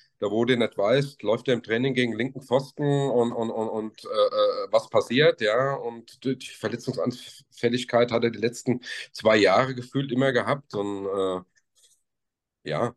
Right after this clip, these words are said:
aber deshalb denke ich, ist er ja vielleicht auf der Bank jetzt ganz gut aufgehoben. Dann kann er ab und zu mal, äh, wenn mal was ist, doch mal ein Spielchen machen, wenn O'Donnell sich dann ausruht, dann darf er mal rein.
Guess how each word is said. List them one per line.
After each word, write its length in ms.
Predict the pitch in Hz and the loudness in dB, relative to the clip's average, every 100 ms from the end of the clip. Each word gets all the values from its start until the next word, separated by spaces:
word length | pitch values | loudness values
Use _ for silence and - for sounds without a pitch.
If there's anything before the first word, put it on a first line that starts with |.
| _ | _
aber 200 | - 98 | -4 0
deshalb 300 | 110 - 117 | 2 4 4
denke 220 | 113 123 | 4 2
ich, 80 | 123 | 0
ist 100 | 123 | 0
er 80 | 123 | 4
ja 120 | 113 | 2
vielleicht 420 | - 101 107 - | 2 0 0 -2
auf 120 | 123 - | -8 -4
der 260 | 104 98 | -2 -2
Bank 260 | 87 101 117 | -2 -4 -4
jetzt 180 | 104 - | -6 -4
ganz 200 | 95 - | -6 -2
gut 160 | 98 | 0
aufgehoben. 640 | 92 104 - 104 98 98 98 | 2 2 0 0 4 4 2
Dann 140 | 82 | -10
kann 160 | 82 90 | -10 -2
er 80 | 80 | -2
ab 80 | |
und 60 | 90 | -2
zu 140 | - | -8
mal, 320 | 87 92 90 85 | -2 0 0 -4
äh, 460 | 82 78 80 78 | -10 -10 -8 -6
wenn 160 | 80 85 | -6 -6
mal 100 | 82 | -4
was 160 | 82 | -4
ist, 220 | 95 - 95 | -6 0 0
doch 100 | 98 | 4
mal 120 | 92 | 2
ein 60 | |
Spielchen 380 | 87 98 90 87 | 2 -2 -2 0
machen, 400 | 87 90 92 85 | 2 2 0 -4
wenn 240 | 82 78 73 | -6 -6 -10
O'Donnell 420 | 85 82 85 90 | -8 -2 0 0
sich 200 | 87 85 | -4 -6
dann 140 | 82 - | -4 -2
ausruht, 560 | 82 82 - 87 85 | -2 -2 0 2 2
dann 220 | 76 71 | -2 -4
darf 180 | 73 78 | -2 0
er 60 | 80 | 0
mal 160 | 73 | -2
rein. 280 | - 76 73 | -6 -10 -14